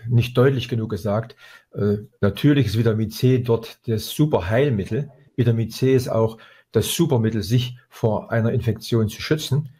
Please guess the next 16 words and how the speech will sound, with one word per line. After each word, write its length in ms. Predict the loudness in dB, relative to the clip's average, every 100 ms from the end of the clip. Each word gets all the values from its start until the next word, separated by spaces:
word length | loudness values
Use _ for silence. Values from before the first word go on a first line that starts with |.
| _ _
Ganz 260 | 0 0 0
klar 400 | 0 2 2 0
aus 240 | -2 -2
der 460 | 0 0 0 -6 -14 _ _
Fähigkeit, 840 | -12 -2 2 4 2 -2 -2 -2 -4 _ _
aus 200 | -4 0
dem 100 | 2
Vitamin 320 | 2 2 -2
C 220 | 0 2 2
heraus, 580 | 2 -2 -2 -2 -6 _ _ _
äh, 220 | -4 -2 -4 -10 _
Antioxidantien, 1120 | 2 4 2 0 0 2 2 0 0 -2 -4 -10 _ _
äh, 300 | -4 0 0 -2 -6 -8 -10 -2
darzustellen, 920 | 0 2 0 -2 2 2 2 -2 -6 -16 -2
genügend 480 | 2 2 2 0 0
Redox, 520 | 2 0 -2 -12